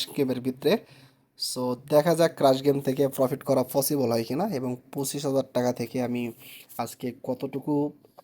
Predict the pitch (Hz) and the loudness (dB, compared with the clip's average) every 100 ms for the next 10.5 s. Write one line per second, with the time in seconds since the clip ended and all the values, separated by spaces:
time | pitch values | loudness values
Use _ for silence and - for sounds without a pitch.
0 | - 151 190 180 143 135 196 202 135 127 | 0 2 2 -2 -2 0 -2 -2 -4 -2
1 | 127 131 - 156 147 151 120 123 - 110 | -2 -4 -4 -6 -2 -2 -2 -4 -2 -4
2 | 107 117 117 113 110 110 110 104 - 113 | -4 -6 -6 -6 -6 -6 -4 -6 -6 -12
3 | - 165 - 98 113 147 - - 131 113 | -8 -8 -6 -6 -4 -6 -8 -8 -6 -6
4 | - 127 123 113 113 110 117 180 - - | -8 -6 -4 -6 -6 -2 0 0 -2 -10
5 | - _ - 123 - 135 120 120 117 - | -20 _ -6 -6 -2 -2 -2 -2 -4 -4
6 | 131 151 - - 165 202 147 113 180 - | -8 -8 -8 -8 -2 -2 -2 -4 -6 -8
7 | _ _ _ _ - 127 185 185 180 185 | _ _ _ _ -4 -4 -2 0 2 0
8 | - - 135 135 127 123 123 170 160 165 | -2 -2 2 6 6 4 0 -6 -4 -2
9 | 160 156 139 123 127 127 165 262 - - | 0 4 6 6 4 -2 -2 -4 -12 -20
10 | _ - 127 127 | _ -6 0 2